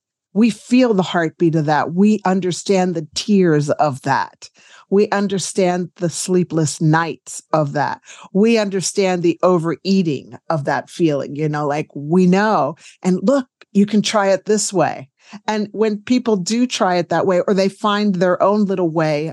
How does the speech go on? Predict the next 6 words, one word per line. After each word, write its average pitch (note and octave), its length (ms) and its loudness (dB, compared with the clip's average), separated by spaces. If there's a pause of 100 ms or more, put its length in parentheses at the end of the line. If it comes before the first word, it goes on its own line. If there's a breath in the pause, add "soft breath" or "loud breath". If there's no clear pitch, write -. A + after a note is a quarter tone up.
of D#3+ 180 -4
doing D#3 380 -2
that, C3 280 -6 (420 soft breath)
it's F#3+ 200 -2
so C#4 600 0
gratifying, G3+ 1200 -2